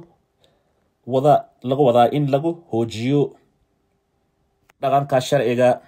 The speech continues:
taasoo ay tallaabo muhiim ah loogu ilaalinayo sharafta nidaam-, nidaamka maamulka maaliyadda Soomaaliya. Go'aankan golaha wasiiradda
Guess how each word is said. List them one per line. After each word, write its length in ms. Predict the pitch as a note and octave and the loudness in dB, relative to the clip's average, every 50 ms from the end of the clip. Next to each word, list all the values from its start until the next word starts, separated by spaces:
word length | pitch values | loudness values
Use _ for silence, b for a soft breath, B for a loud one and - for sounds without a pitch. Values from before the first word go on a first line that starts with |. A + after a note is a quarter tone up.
| b b b b _ _ | b b b b _ _
taasoo 380 | - F2+ F2 - - - B2 A#2 | -8 -8 -8 -6 -4 -4 -2 -2
ay 160 | - A#2 A#2 A#2 - b b b b b b b _ | 0 0 -2 -2 -4 b b b b b b b _
tallaabo 300 | - A#2+ B2 B2+ C3 F3+ G3+ | -4 0 0 2 2 2 0
muhiim 340 | E3 D#3+ C#3+ D#3 E3 D3+ A#2+ | 0 0 0 0 0 0 0
ah 140 | C3 D#3 D3+ | 0 0 0
loogu 360 | B2 C3 C3+ C#3 C#3+ B2 A#2+ - - - | -2 -2 -2 0 0 0 0 -2 -2 -6
ilaalinayo 720 | - B2+ B2+ C3 B2+ B2+ C3 B2+ A#2+ A#2+ A#2+ A#2+ C3 C#3 C#3 - - | -8 -4 -2 0 0 0 -2 -2 -2 -2 0 0 0 0 -2 -4 -6
sharafta 480 | - - D3 C3+ B2+ - - - A#2 A2+ A2 | -6 -4 -4 -4 -4 -4 -4 0 0 0 2
nidaam-, 340 | A#2+ B2 B2+ B2 C3 C3 - | 0 -2 -2 -4 -4 -4 -6
nidaamka 440 | - A#2+ B2 A#2+ C3 C3 B2 - B2+ A#2 | -8 -6 -4 -2 -2 -2 -2 -2 -2 -2
maamulka 500 | A#2 B2 B2+ C3+ B2+ A2+ A2+ - - A2+ A2 A2+ - | 0 0 0 -2 -2 -4 -6 -6 -4 -4 -4 -6 -6
maaliyadda 540 | - A2 A2+ A2 A#2 B2 B2+ B2+ A#2+ A#2+ G#2+ | -6 -4 -4 -2 -2 -2 -2 -2 -2 -2 -4
Soomaaliya. 560 | G2+ - - G#2 G2+ G#2 G#2 G#2 A#2 B2 C3 B2+ - - _ _ _ _ b b b b b b | -2 -4 -8 -8 -6 -4 -4 -4 -2 -2 -2 -4 -4 -8 _ _ _ _ b b b b b b
Go'aankan 460 | - - - - G#3+ A#3 A#3 A#3 A3 F#3 | -6 -4 -2 0 0 0 0 0 0 0
golaha 260 | F3 G3 G#3 G#3 G3+ F#3+ | 2 2 4 4 4 2
wasiiradda 520 | F3+ E3 D#3+ F#3+ F#3+ G#3+ G#3 D3+ C3+ B2 | 2 0 -2 -2 -2 0 -2 0 0 0